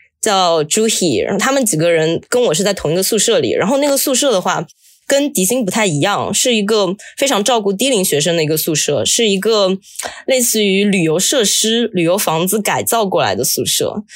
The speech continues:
所以里面的各种设施也好啦，各种服务也好都比较全，然后也能够感觉到他们很关照低龄的学生，所以我当时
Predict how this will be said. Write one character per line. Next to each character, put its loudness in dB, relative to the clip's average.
所 0
以 4
里 0
面 2
的 2
各 0
种 2
设 0
施 0
也 2
好 0
啦， 2
各 -2
种 0
服 -4
务 0
也 2
好 -2
都 0
比 -4
较 0
全， -2
然 -2
后 2
也 0
能 0
够 2
感 0
觉 2
到 2
他 0
们 2
很 0
关 0
照 2
低 0
龄 2
的 0
学 -2
生， -2
所 0
以 2
我 0
当 0
时 0